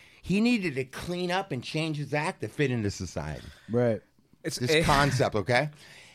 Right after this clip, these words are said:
Speaker 1: And I remember very clearly because I'm anti that.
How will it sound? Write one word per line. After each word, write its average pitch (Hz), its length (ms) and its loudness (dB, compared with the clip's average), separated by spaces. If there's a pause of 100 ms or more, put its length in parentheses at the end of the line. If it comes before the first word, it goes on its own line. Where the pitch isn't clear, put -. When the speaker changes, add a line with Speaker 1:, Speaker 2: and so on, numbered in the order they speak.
Speaker 1:
And 165 280 2 (760)
I 220 220 8
remember 240 520 6
very 196 300 6
clearly 208 680 2
because 139 520 -2 (180)
I'm 190 280 4 (100)
anti 170 560 0
that. 76 280 -2